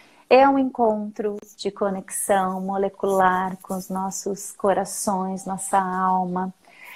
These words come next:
Vai ser um momento muito especial de conexão com a nossa Mãe Gaia, com, no, com, com a nossa família de alma. Vai ser um encontro maravilhoso. E nós vamos fazer uma imersão, uma imersão que vai começar no dia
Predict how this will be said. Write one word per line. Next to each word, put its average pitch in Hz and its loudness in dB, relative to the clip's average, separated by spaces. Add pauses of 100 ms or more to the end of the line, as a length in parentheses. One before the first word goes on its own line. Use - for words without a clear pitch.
(260)
Vai 220 6
ser 285 4
um 294 4
momento 262 4
muito 254 4
especial 196 4
de 190 -8
conexão 196 0
com 196 0
a 190 0
nossa 190 0
Mãe 190 -2
Gaia, 185 -2 (200)
com, - -6
no, 190 -2
com, 196 -4 (140)
com 208 -2
a 190 2
nossa 220 0
família 190 -2
de 190 -4
alma. 190 0
Vai 190 -4
ser 214 -2
um 226 2
encontro 214 0
maravilhoso. 180 -6 (460)
E 196 4
nós 196 0
vamos 214 0
fazer 226 4
uma 226 4
imersão, 247 2 (240)
uma 175 -4
imersão 196 -2
que 214 -6
vai 208 4
começar 190 -2 (320)
no 190 -2
dia 180 2